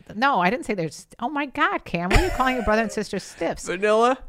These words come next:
Speaker 1: No, they're not vanilla. No, they're just like, you know, they're in relationships, so they don't tell me as much of what's going on. They could be going completely wild
Speaker 2: No,
Speaker 1: for all
Speaker 2: no,
Speaker 1: I know.
Speaker 2: no. This is, no, no, no, no. Backing out of this. It's, who do you think is the most wild sexually?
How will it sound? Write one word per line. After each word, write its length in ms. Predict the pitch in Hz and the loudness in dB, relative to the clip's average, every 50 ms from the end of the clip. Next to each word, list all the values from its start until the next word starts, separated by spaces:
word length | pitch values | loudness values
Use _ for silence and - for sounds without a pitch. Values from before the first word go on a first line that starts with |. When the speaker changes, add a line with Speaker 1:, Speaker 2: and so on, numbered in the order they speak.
| - - - - - - | -18 -20 -20 -18 -8 -4
Speaker 1:
No, 200 | 294 330 427 403 | -2 0 0 2
they're 100 | 349 269 | 2 2
not 220 | 269 262 208 - | 0 0 -2 -2
vanilla. 420 | 208 190 190 185 175 170 156 156 156 | -2 0 2 2 0 0 -2 -4 -4
No, 280 | 196 262 294 285 226 | -2 -2 0 0 0
they're 160 | 185 208 220 208 | 0 0 -2 0
just 320 | - 262 254 254 - - | 0 -2 -2 -2 -2 0
like, 440 | 240 233 226 220 202 - - - - - | 2 2 2 2 -2 -6 -12 -20 -16 -12
you 160 | - 220 220 | -10 -8 -4
know, 160 | 208 220 196 | -2 -2 0
they're 140 | 190 208 208 | 0 0 0
in 100 | 214 233 | 0 0
relationships, 720 | 233 226 226 294 359 381 339 - 208 175 - 185 165 - | 0 -2 -2 -2 -2 -4 -4 -6 -8 -6 -6 -8 -8 -6
so 160 | - 190 185 | -6 -4 -2
they 160 | 180 180 190 196 | 0 0 0 0
don't 160 | 202 202 202 | -2 -4 -6
tell 200 | - - 302 349 | -8 -8 -6 -6
me 140 | 320 240 170 | -4 -4 -4
as 140 | 165 - | -4 -6
much 240 | 160 151 147 - - | -8 -10 -12 -12 -12
of 40 | 143 | -12
what's 160 | 147 143 - | -12 -12 -12
going 240 | - - 147 147 143 | -10 -10 -10 -10 -10
on. 140 | 135 135 135 | -10 -8 -8
They 100 | 170 190 | -6 -6
could 240 | 294 285 269 226 185 | -6 -6 -8 -6 -6
be 120 | 190 180 | -8 -6
going 260 | 180 175 180 190 175 | -4 -4 -4 -4 -6
completely 460 | 160 - 180 170 - - 370 349 269 | -8 -8 -10 -10 -8 -8 -6 -6 -4
wild 280 | 190 160 156 143 131 139 | -4 -4 -2 -2 -2 0
Speaker 2:
No, 180 | 139 143 147 151 | 0 2 2 2
Speaker 1:
for 60 | 143 | 2
all 40 | 151 | 2
Speaker 2:
no, 80 | 147 139 | 0 0
Speaker 1:
I 40 | 143 | 0
know. 40 | 139 | 0
Speaker 2:
no. 160 | 135 131 131 131 | -2 -2 -2 -4
This 180 | 139 170 - | -6 -6 -6
is, 100 | 247 247 240 | -6 -8 -6
no, 160 | 226 208 214 | -6 -6 -4
no, 160 | 220 214 214 | -4 -4 -4
no, 60 | 202 180 | -2 -2
no. 180 | 160 160 170 | 0 -2 -2
Backing 360 | 180 175 143 139 - - 147 | 0 -2 -2 -4 -4 -4 -4
out 140 | 131 135 139 | -2 -2 -2
of 60 | 135 127 | -2 -2
this. 140 | 127 - - - | -4 -6 -8 -6
It's, 200 | - 143 131 - - - - | -6 -6 -6 -8 -14 -14 -8
who 220 | - 208 233 262 | -4 -2 -2 -2
do 100 | 254 269 | -2 -2
you 100 | 247 233 | -4 -4
think 240 | 202 - 185 190 185 | -4 -2 -4 -2 -2
is 140 | 180 156 147 | -2 -4 -2
the 80 | 147 143 | -2 -2
most 420 | 147 165 175 185 180 - - - | 0 2 0 0 0 -4 -8 -10
wild 600 | - 104 143 160 160 165 170 170 170 170 160 - | -6 -2 0 2 4 4 6 4 4 2 -2 -6
sexually? 720 | - - - - 180 170 - - - 135 113 104 101 - | -10 -8 -2 0 0 0 -2 -4 -8 -8 -10 -10 -12 -14